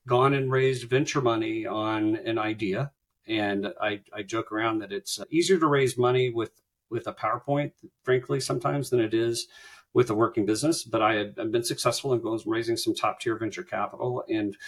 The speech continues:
we built a product and took it to market,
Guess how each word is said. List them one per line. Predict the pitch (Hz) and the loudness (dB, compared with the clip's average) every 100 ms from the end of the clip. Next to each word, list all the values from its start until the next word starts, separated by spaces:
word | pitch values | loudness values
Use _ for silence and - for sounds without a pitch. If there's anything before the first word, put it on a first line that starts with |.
| - - _ | -18 -20 _
we | 117 117 117 117 117 113 110 - | -2 2 6 6 4 0 -4 -4
built | 113 117 | -2 -2
a | |
product | - 113 107 170 180 - _ _ - | 0 4 4 2 -2 -12 _ _ -2
and | 117 110 104 101 - | 0 0 0 -2 -6
took | - - | -10 -8
it | - | -6
to | 120 | -2
market, | 107 107 - 117 117 | 0 0 0 0 0